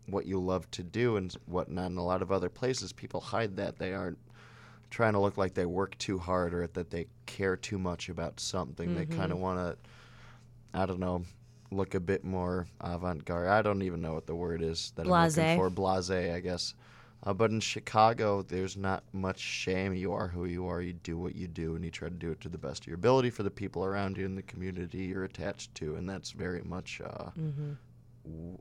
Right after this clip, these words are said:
Speaker 1: the way White Mystery does business.
Speaker 2: It's very cooperative here, and Maya, who I just introduced you to, she moved here from Austin 'cause she wanted to see exactly what was going on here, you know, with the Orwells and the Twin Peaks,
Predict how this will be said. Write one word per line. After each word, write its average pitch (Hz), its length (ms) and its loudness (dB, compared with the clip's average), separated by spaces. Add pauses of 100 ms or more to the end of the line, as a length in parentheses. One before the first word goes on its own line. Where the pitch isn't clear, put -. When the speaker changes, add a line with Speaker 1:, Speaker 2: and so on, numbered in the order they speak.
(120)
Speaker 1:
the 82 100 -6
way 80 220 -6
White - 200 -8
Mystery - 340 -10
does - 200 -12
business. - 540 -14 (180)
Speaker 2:
It's - 180 -4
very 269 300 2
cooperative 196 720 0
here, 226 420 4 (320)
and 175 580 4
Maya, 185 560 4 (100)
who - 100 -2
I 170 100 4
just 175 260 -4
introduced 165 540 -4
you 180 120 0
to, 175 340 0 (460)
she - 240 2
moved 233 460 6
here 196 180 4
from 175 360 -2
Austin 165 540 -2
'cause 165 140 -10
she - 180 -2
wanted 254 300 2
to 170 100 0
see 196 220 2
exactly 160 560 0
what 160 240 2
was 156 160 -4
going 151 360 -2
on 147 220 -2
here, - 380 -10 (500)
you 208 120 4
know, 185 100 8
with 180 240 2
the 190 140 2
Orwells 165 520 2
and 180 120 0
the 175 60 0
Twin 175 280 -4
Peaks, - 640 -4